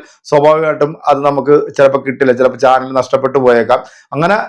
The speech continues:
ഒരു വല്ലാത്തൊരു പ്രതിസന്ധിയിൽ നിൽക്കുന്ന ഒരു സാഹചര്യമാണ് ഞാൻ. കാരണം ഈ പറയുന്ന, ആ, മലംതുപ്പിയുടെ വീഡിയോ ചെയ്തതിന്റെ പേരിൽ മാത്രമാണ്. എന്നാൽ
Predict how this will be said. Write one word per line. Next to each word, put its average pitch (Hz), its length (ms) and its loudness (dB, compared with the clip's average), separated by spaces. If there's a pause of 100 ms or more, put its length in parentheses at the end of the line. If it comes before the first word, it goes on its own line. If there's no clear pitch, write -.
(160)
ഒരു 175 100 -2
വല്ലാത്തൊരു 214 440 2
പ്രതിസന്ധിയിൽ 202 840 0
നിൽക്കുന്ന 170 440 2
ഒരു 156 180 0
സാഹചര്യമാണ് 139 800 2
ഞാൻ. 123 220 -2
കാരണം 143 280 0
ഈ 170 260 -2
പറയുന്ന, 147 460 0 (340)
ആ, 127 420 4
മലംതുപ്പിയുടെ 180 800 0
വീഡിയോ 160 340 0
ചെയ്തതിന്റെ 180 440 2
പേരിൽ 220 240 4
മാത്രമാണ്. 190 500 0 (180)
എന്നാൽ 214 340 0